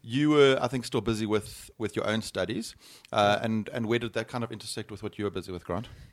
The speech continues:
Speaker 2: Yeah, so it was actually, it was really interesting 'cause I didn't start off studying theology or, or planning to do ministry,
Speaker 1: Mm.
Speaker 2: but, uh, you know, the Lord knows the plans for your life that you might not know. And with
Speaker 1: Mm.
Speaker 2: me, I kind of encountered it when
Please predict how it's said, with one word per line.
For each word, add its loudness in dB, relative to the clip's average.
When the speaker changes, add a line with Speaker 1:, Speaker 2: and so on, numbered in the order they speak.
Speaker 2:
Yeah, 0
so -8
it -4
was -4
actually, -6
it -4
was -6
really -2
interesting -14
'cause -12
I -6
didn't -10
start 0
off -2
studying -6
theology -6
or, -6
or -10
planning 2
to -4
do -2
ministry, -8
Speaker 1:
Mm. -16
Speaker 2:
but, -8
uh, 2
you -6
know, -6
the -6
Lord 0
knows -10
the -12
plans -8
for -10
your -8
life -12
that -14
you -8
might -12
not -16
know. -14
And 0
with -4
Speaker 1:
Mm. -2
Speaker 2:
me, 2
I -2
kind -4
of -6
encountered -8
it -10
when -10